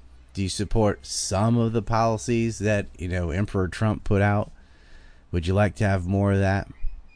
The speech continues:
Would you like to end foreign aid to all these despots?" I think so. Would you like to end corporate welfare? Yeah, I think we could agree on all these things.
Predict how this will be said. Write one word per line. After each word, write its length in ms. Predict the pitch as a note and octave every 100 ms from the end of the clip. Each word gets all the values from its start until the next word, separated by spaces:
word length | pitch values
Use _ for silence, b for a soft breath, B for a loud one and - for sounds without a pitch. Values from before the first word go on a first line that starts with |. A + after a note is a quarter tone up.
| -
Would 160 | F2+ F2
you 80 | F2+
like 220 | F#2+ G2
to 160 | -
end 260 | F#2+ G2 F#2+
foreign 360 | G#2 G2+ F#2+ F2+
aid 320 | F#2 G2 F2+
to 100 | G2
all 100 | F2+
these 200 | F2+ E2+
despots?" 720 | G2 F#2 - G#2+ G#2 F#2+ - b b b b -
I 60 |
think 320 | B2 - C3 A2
so. 320 | - C3+ F2+
Would 160 | D#2+
you 80 | E2
like 220 | F#2 F#2+
to 100 | -
end 180 | G2 G2+
corporate 360 | - G#2 G2+ E2
welfare? 580 | G2+ G2+ - G#2 G#2 G2
Yeah, 380 | F2+ A2 F2+ -
I 100 | F#2
think 220 | - A2+
we 80 | G2+
could 160 | - F#2
agree 360 | E2 A2 C#3+
on 80 | A2+
all 160 | E2+ D#2
these 260 | D#2 -
things. 300 | - D2+ C#2